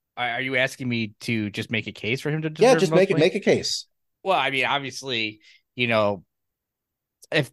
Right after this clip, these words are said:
Speaker 1: the ownership wanted to spend as much as they possibly could on a, on a ball club, like, I don't really think they're doing that. I don't think they're spending as much as they can on payroll. I think they have the ability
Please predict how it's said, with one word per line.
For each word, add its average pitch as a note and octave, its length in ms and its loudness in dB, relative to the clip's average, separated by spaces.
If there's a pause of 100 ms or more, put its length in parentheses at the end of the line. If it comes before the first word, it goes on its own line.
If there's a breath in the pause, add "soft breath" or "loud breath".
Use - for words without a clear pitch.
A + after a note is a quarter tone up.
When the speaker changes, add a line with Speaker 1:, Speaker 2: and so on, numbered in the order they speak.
Speaker 1:
the - 100 0
ownership E3 440 2
wanted C3+ 220 4
to A#2+ 80 -2
spend C#3+ 300 0
as - 140 -18
much B2+ 200 -2
as - 20 -18
they A2 100 -6
possibly A2+ 380 -2
could A#2+ 240 -2
on G#2 140 -4
a, F#2 100 -12
on A2+ 160 -4
a G2 60 -4
ball B2 240 0
club, F#2 320 -10
like, G2 340 -12
I B2 80 -4
don't C#3 220 -2
really B2 240 -2
think A#2+ 320 -6 (320 loud breath)
they're G#2+ 240 0
doing G#2 320 -2
that. F#2+ 160 -4
I G#2 80 0
don't A2+ 120 -2
think A2+ 200 -6
they're G#2+ 100 -6
spending G#2+ 400 -4
as G2+ 160 -6
much G#2 160 -4
as G#2 100 -12
they F#2+ 140 -8
can G#2 300 -10
on F2+ 200 -18
payroll. F#2+ 320 -8
I F#2 120 -10
think G2+ 180 -14
they G2 120 -10
have G2+ 140 -10
the F#2 100 -14
ability F#2+ 520 -14